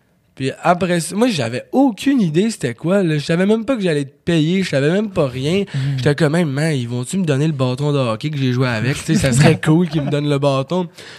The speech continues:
Speaker 1: Ma mère, elle riait, tu sais, elle savait un peu, elle était comme, « Ah oui, Max, ça, ça serait cool, mais tu sais, euh, on sait pas, tu sais, déjà, t'es chanceux de faire ça, après ça, on sait pas. » Puis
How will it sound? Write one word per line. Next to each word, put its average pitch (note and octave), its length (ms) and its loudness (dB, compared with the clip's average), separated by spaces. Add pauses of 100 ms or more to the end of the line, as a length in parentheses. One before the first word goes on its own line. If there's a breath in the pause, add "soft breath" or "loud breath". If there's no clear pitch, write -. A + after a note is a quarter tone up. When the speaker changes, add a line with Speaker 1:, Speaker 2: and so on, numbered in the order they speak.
(120)
Speaker 1:
Ma D#3 100 2
mère, A#3 220 2
elle D#3+ 140 2
riait, D#3 340 0
tu E3 60 -12
sais, F#3 60 -4
elle E3 80 -2
savait G3 260 0
un D3+ 180 0
peu, C#3 120 -6
elle F#3 60 0
était D3 160 -6
comme, « C3+ 240 -6 (580 loud breath)
Ah F3 120 2
oui, E3+ 160 4
Max, E3+ 240 -2
ça, B2+ 180 -4
ça C3 180 -8
serait C#3 220 -2
cool, C3+ 320 -2
mais C#3 160 -4
tu A#2 80 -14
sais, A#2+ 240 -6
euh, A2 380 -10 (560 soft breath)
on C#3 100 -4
sait F#3+ 160 0
pas, E3+ 240 0
tu G3+ 80 -12
sais, G3 60 -6
déjà, E3+ 240 4
t'es F3 160 -4
chanceux D#3 340 -2
de D3 60 -8
faire D3+ 240 -2
ça, C#3 240 -2
après C#3 240 -6
ça, C#3 140 -8
on C3+ 80 -4
sait A#2+ 160 -8
pas. » F3+ 180 0
Puis D3+ 240 0